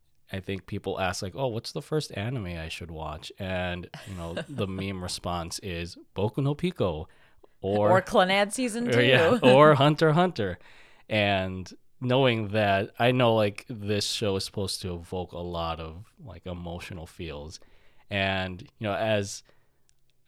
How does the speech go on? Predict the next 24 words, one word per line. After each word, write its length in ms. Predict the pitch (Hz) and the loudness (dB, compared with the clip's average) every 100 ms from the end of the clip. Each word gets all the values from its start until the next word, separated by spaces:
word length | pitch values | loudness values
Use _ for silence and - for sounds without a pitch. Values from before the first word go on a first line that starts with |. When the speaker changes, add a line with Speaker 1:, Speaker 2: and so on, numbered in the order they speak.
| _ - - | _ -14 2
Speaker 1:
as 240 | 123 110 - | 2 2 0
happy-go-lucky 880 | 135 127 135 117 95 92 87 92 | 2 2 2 0 0 -2 -6 -6
as 160 | 87 87 | -6 -6
the 100 | 101 | -10
first 360 | - 95 - - | -8 -10 -10 -8
twenty 300 | 101 104 90 | -6 -2 -4
episodes 680 | - 95 98 98 98 - _ _ 101 | -4 -6 -4 -6 -8 -14 _ _ -12
I 60 | |
feel 180 | - 113 | -8 -4
have 140 | 107 110 | -4 -2
been, 300 | 110 113 113 _ _ _ 104 | -2 -2 -8 _ _ _ -4
I'm 160 | 104 | -2
just 260 | 113 104 - | -2 -4 -6
waiting 500 | 95 92 90 90 87 | -6 -4 -4 -6 -10
to 140 | - | -12
be 180 | 82 87 | -10 -10
crushed 600 | - - 90 78 - - - | -12 -12 -10 -8 -10 -12 -4
<laughs> 40 | |
at 160 | 123 - | -2 2
some 320 | - 143 117 | 2 2 -4
point. 500 | - 98 92 95 - _ _ _ _ | -6 -6 -8 -12 -18 _ _ _ _
Um, 400 | 90 85 82 87 - | -8 -6 -6 -8 -8
no 140 | 110 120 | -4 -2
spoilers, 680 | - 104 98 85 90 101 | -2 0 2 0 -4 -8